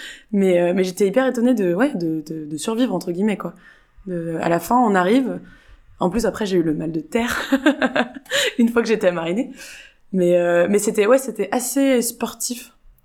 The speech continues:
On avait des très grosses vagues, le bateau qui tapait, euh, à la fin, t'es, t'es crevé, tu, tu t'endors, euh, t'as, t'as aucune énergie.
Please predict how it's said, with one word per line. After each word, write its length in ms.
On 80
avait 120
des 300
très 220
grosses 260
vagues, 300
le 100
bateau 240
qui 180
tapait, 600
euh, 140
à 60
la 80
fin, 120
t'es, 300
t'es 140
crevé, 640
tu, 200
tu 140
t'endors, 560
euh, 100
t'as, 180
t'as 140
aucune 300
énergie. 520